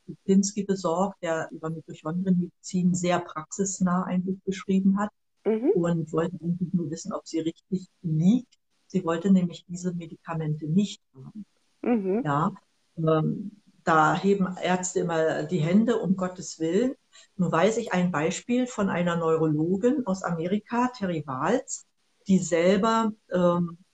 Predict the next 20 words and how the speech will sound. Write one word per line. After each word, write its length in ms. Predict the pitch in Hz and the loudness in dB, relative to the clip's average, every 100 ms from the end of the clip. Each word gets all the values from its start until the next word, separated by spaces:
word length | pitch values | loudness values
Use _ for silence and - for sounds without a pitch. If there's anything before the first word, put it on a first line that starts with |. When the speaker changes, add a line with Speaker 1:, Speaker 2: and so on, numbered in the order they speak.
| _ | _
Speaker 1:
unter 280 | 196 190 175 | -2 0 0
M 140 | 175 | 0
S 320 | 175 165 - - | -2 -6 -8 -8
gelitten 420 | 175 147 151 190 196 | -4 -2 2 2 4
hat. 300 | 254 - - _ | 2 -4 -18 _
Sie 140 | - 214 | 0 2
Speaker 2:
Mhm. 40 | |
Speaker 1:
saß 500 | 214 156 190 - - | 4 4 2 0 -4
deswegen 560 | 180 180 - 214 247 214 | -2 -2 -4 -4 -2 2
sogar 300 | 196 190 165 | 2 2 0
im 80 | |
Rollstuhl. 680 | 185 143 151 - - - - - _ | 0 -2 -4 -6 -8 -8 -8 -14 _
Speaker 2:
Mhm. 440 | - 269 185 202 339 | 0 2 2 -2 0
Speaker 1:
Was 180 | 196 226 | -2 0
hat, 160 | 240 - _ | -4 -6 _
hat 100 | 226 - | -10 -4
Terry 240 | 220 208 196 | 4 4 6
Wahls 400 | 170 196 214 - | 4 2 0 -6
dann 240 | 220 220 | -6 -4
gemacht? 460 | 233 214 160 - | 2 2 2 -4